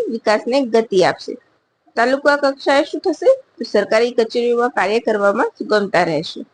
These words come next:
એમ જ નવા તાલુકા રચવા, રચવાથી હાલના એકાવન વિકા-, વિકાસશીલ તાલુકાઓની સંખ્યામાં દસ તાલુકાનો વધારો થશે. કેટલા તાલુકાઓ છે વિકાસશીલ? તો એકાવન, યાદ રાખજો. બે હજાર પચીસમાં તમને ખ્યાલ જ હશે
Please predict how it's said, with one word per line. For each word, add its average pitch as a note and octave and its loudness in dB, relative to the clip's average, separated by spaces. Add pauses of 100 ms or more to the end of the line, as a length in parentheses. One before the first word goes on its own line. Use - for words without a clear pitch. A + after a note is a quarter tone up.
(540)
એમ A#3+ 0
જ - 0 (100)
નવા A#3 2
તાલુકા A#3+ 0 (200)
રચવા, A3+ 2
રચવાથી A3+ -2 (480)
હાલના A3+ 2
એકાવન C4+ 0
વિકા-, A3+ 0
વિકાસશીલ C#4 -2
તાલુકાઓની G#3+ 2
સંખ્યામાં G3+ -4 (540)
દસ C#4 2 (140)
તાલુકાનો G#3+ 0 (160)
વધારો G3 2
થશે. F3+ -10
કેટલા B3+ 0
તાલુકાઓ B3+ 2
છે C#4 -2
વિકાસશીલ? C4+ -2 (180)
તો - 2 (120)
એકાવન, F3+ -2
યાદ G3+ 2
રાખજો. - -2 (1400)
બે A3+ -2
હજાર B3+ 2
પચીસમાં A#3+ -2
તમને G#3+ -4
ખ્યાલ A#3+ 0
જ B3+ -2
હશે A#3 -2